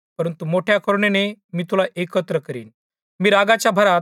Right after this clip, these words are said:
क्षणभर आपले तोंड तुझपासून लपवले, पण मी सर्वकाळच्या कराराच्या विश्वासाने मी तुझ्यावर दया करीन," असे परमेश्वर तुझा तारणहार म्हणतो. कारण नोहाच्या जलाप्रमाणे हे मला आहे,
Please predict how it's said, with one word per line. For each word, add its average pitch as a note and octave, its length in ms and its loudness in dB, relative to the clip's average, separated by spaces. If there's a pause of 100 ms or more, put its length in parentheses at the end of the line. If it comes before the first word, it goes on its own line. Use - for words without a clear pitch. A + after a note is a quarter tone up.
(180)
क्षणभर A3 480 0
आपले F#3+ 280 0
तोंड F3 360 -2
तुझपासून F#3 580 -4
लपवले, D3+ 520 -4 (460)
पण E3+ 100 0
मी E3 120 -4
सर्वकाळच्या G3+ 680 0
कराराच्या G3 640 0 (140)
विश्वासाने F#3+ 680 -2
मी F3+ 140 -4
तुझ्यावर E3+ 360 -2
दया D3 260 0
करीन," A#2+ 340 -10 (480)
असे F3 200 -4
परमेश्वर F#3 720 -2
तुझा - 460 -4 (120)
तारणहार F3+ 520 0
म्हणतो. B2+ 480 -10 (400)
कारण G#3+ 220 4
नोहाच्या A3 520 2
जलाप्रमाणे F#3 760 0 (640)
हे F#3+ 40 0
मला G3 240 2
आहे, C3+ 340 -2